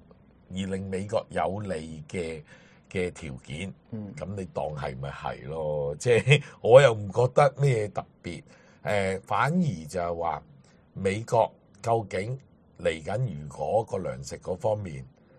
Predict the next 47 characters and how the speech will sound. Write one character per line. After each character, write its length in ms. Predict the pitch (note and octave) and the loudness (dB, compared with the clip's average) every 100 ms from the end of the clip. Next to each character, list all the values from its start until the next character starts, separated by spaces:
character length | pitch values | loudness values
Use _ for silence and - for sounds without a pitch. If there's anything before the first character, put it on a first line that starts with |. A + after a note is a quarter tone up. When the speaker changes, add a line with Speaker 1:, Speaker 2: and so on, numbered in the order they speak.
| - | -16
Speaker 1:
真 180 | - C#3+ C#3 | 0 2 2
係 160 | G2+ | -2
俾 180 | E2+ F#2+ | -4 -6
中 160 | G#2 G#2 | -6 -8
國 140 | G2 - | -8 -8
買， 240 | C#2 D#2 - _ - | -8 -10 -14 _ -12
Speaker 2:
係 120 | A#2 | -4
咯， 100 | D3 - | -4 -4
買 140 | F#2+ | -10
晒 120 | - | -8
咁 40 | F2+ | -8
樣。 60 | - | -6
Speaker 1:
買 180 | C2 | -6
晒。 300 | - - B1+ C2+ - - | -8 -8 -12 -14 -20 -10
Speaker 2:
係 100 | A2+ | -6
咯， 120 | D3+ - - | -6 -10 -16
你 260 | - C#3 | -4 0
Speaker 1:
而 40 | F#2+ | 2
係 160 | G#2+ G#2 | 2 2
個 120 | B2 | 0
疫 140 | G#2+ | 0
情 240 | F2+ - F2 | -6 -10 -8
係 100 | F2+ | -8
出 120 | F2+ - - | -4 -6 -6
現 140 | F2+ E2 | -10 -8
問 180 | D2+ | -10
題， 280 | C#2+ - - - - - _ - - - - - - - | -12 -14 -14 -18 -20 -20 _ -20 -20 -20 -20 -20 -14 -2
誒， 260 | G#2+ G#2+ | 4 4
收 300 | - E3+ E3+ | 6 6 6
成 180 | C#3 G2+ - | 2 -2 -4
天 280 | - D#3+ D#3+ | -4 0 4
氣 280 | C#3 A2+ G2+ | 4 4 -2
嘅 20 | |
問 180 | F#2+ E2+ | -4 -6
題 240 | D2+ E2 | -8 -8
影 160 | D#2+ G#2+ | -8 -6
響， 140 | G2 | -4
而 480 | F#2 A2 F#2 F2+ F2 D2+ | -4 -6 -8 -10 -10 -8
令 140 | F#2+ F#2+ | -8 -4
個 120 | G2+ | -4
收 260 | - C3+ | 0 0
成 220 | B2 F2 D#2 | 0 -6 -8
有 100 | E2 | -8
問 180 | D#2+ C#2 | -10 -12
題 280 | - C2+ D#2 | -12 -12 -10
嘅 80 | |
話， 380 | D#2 C2 C#2 D2+ | -10 -8 -8 -10